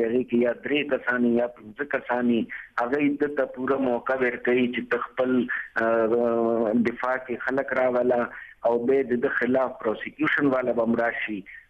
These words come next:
او هغوی به فیصله کوي چې آیا دی مجرم دی یا نه دی، او هغوی فیصله کوي چې ته ته د ده جرم څومره آه، سخت دی او څومره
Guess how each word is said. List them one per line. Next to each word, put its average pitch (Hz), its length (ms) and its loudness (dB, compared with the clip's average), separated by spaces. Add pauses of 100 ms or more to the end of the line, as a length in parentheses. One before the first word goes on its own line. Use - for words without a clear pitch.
او 113 120 2
هغوی 135 260 2 (140)
به 139 160 2
فیصله 131 400 2 (100)
کوي 139 140 2 (100)
چې 117 60 -4 (480)
آیا 123 140 2 (100)
دی 127 80 4 (100)
مجرم 123 400 0 (160)
دی 127 100 4 (220)
یا 110 100 4 (120)
نه 117 200 -2 (120)
دی، 127 100 0 (400)
او 117 100 2 (120)
هغوی 180 340 0
فیصله 131 380 -2
کوي 117 240 -2
چې 120 140 0
ته 123 80 0
ته 117 160 -2 (540)
د 113 160 -2
ده 139 80 0 (120)
جرم 131 280 0 (140)
څومره 151 400 2 (440)
آه، 113 200 0 (120)
سخت - 360 -6
دی 123 60 2
او 113 120 2
څومره 123 340 2